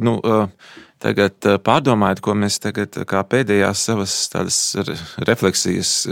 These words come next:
par šo darbu paužam. Nu, mēs esam, es domāju, nonākuši pie īstā,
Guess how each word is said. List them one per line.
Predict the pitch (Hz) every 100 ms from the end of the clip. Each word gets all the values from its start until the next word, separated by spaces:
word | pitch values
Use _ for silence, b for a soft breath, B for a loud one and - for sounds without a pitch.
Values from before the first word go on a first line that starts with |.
| 98
par | 92 90
šo | - 90 90
darbu | 101 101 -
paužam. | 127 123 107 B B B B
Nu, | - 131 85 -
mēs | 85 110 -
esam, | 104 - 98 95 95 - -
es | -
domāju, | 101 110 143 254
nonākuši | 247 92 87 - - -
pie | 92
īstā, | 101 - 107 135